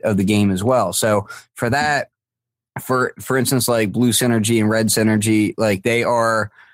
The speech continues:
they're multi-sampled instruments, but before you even get to that stage,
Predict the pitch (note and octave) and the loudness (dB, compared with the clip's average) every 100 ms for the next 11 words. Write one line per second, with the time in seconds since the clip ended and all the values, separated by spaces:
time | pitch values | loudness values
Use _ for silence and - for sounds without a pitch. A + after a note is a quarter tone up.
0 | _ - A#2 C3+ D3 C#3+ B2+ C#3 B2 A#2+ | _ -4 0 2 0 -2 -2 -2 -2 -2
1 | D3+ D3+ B2+ A2+ G#2 - B2 G#2+ G#2+ - | 0 0 2 0 0 -2 -2 -2 -4 -2
2 | D3 C#3 C3 B2+ A2+ A2+ G#2 G#2+ C#3+ - | 0 2 2 2 0 -2 -2 -2 -2 -2
3 | - A#2 G#2 G#2 - | -2 0 2 0 -4